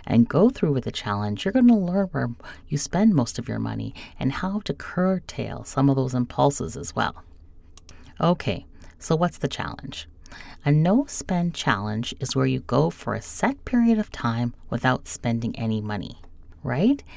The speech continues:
So taking a break from spending money, it has a lot of benefits. Not only are you going to save, but you're gonna realize who you are. Are you impulsive?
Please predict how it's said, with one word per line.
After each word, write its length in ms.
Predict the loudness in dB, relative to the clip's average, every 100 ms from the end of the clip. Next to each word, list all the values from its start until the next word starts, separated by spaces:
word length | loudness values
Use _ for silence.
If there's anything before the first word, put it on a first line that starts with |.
| -18 -16
So 220 | -2 2 4
taking 440 | 4 2 2 -2
a 80 | 0
break 280 | 0 0 0
from 160 | -2
spending 440 | -2 -2 0 2 2
money, 300 | 2 0 -2
it 100 | -2
has 200 | -4 2
a 40 |
lot 320 | 2 2 2
of 140 | 0 -2
benefits. 680 | -8 -8 -10 -12 -12 -14 -14 -18 -20 -6
Not 220 | 2 2 2
only 320 | 0 2 2
are 80 | 2
you 120 | 0
going 280 | -2 -4 -4
to 80 | -4
save, 600 | 2 4 4 2 -4 -10 -18 -4
but 160 | -2 0
you're 80 |
gonna 220 | 4 6 4
realize 460 | 2 0 0 -4
who 120 | -4
you 180 | -4 -2
are. 380 | 0 -2 -4 -10 -18 -18 -14 -6
Are 140 | -4
you 160 | -2 -4
impulsive? 800 | -8 -8 -8 -6 0 2 2